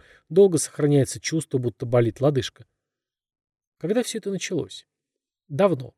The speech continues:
Он проснулся посреди глубокой ночи, слыша в голове звуки тихого голоса.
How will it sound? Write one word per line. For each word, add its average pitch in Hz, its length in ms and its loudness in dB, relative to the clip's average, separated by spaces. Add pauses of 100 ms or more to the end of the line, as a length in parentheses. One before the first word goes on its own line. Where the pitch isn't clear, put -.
Он 143 180 0
проснулся 143 540 0
посреди 135 400 -2
глубокой 131 480 0
ночи, 147 320 2
слыша 123 340 -2
в 120 80 -10
голове 131 340 4
звуки 117 360 -2
тихого 135 380 -6
голоса. 139 460 -2